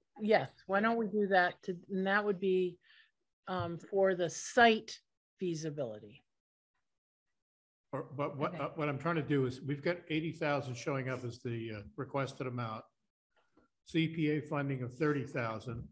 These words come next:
Speaker 2: that leaves us with fifty. There's fifteen thousand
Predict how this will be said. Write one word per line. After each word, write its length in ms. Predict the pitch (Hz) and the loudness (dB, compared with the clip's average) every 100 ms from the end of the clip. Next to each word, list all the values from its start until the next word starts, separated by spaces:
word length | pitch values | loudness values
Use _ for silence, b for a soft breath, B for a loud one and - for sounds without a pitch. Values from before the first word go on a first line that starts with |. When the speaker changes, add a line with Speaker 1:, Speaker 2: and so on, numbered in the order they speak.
| - | -10
Speaker 2:
that 180 | 120 123 | -8 -4
leaves 240 | 127 120 | -4 -4
us 160 | 127 - | -8 -6
with 180 | 135 139 | -8 -4
fifty. 500 | 135 120 - 117 113 _ _ _ _ - | -6 -6 -8 -10 -10 _ _ _ _ -10
There's 200 | 123 120 | -8 -6
fifteen 480 | 175 160 - 165 151 | -6 -4 0 0 0
thousand 460 | 156 151 143 131 | -2 -2 -2 -4